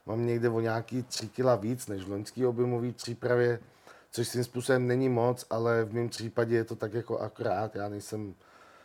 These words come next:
jako open kulturista, abych tady nabíral dvacet kilo, já nevím, ročně nebo tak, víš, jako mě jde fakt jenom o nějaký detaily.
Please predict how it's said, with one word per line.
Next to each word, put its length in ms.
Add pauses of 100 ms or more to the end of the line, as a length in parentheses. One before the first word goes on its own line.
(160)
jako 280
open 340
kulturista, 500
abych 160
tady 200
nabíral 480
dvacet 420
kilo, 220
já 160
nevím, 240
ročně 340
nebo 200
tak, 220
víš, 260
jako 180
mě 140
jde 100
fakt 260
jenom 140
o 40
nějaký 340
detaily. 520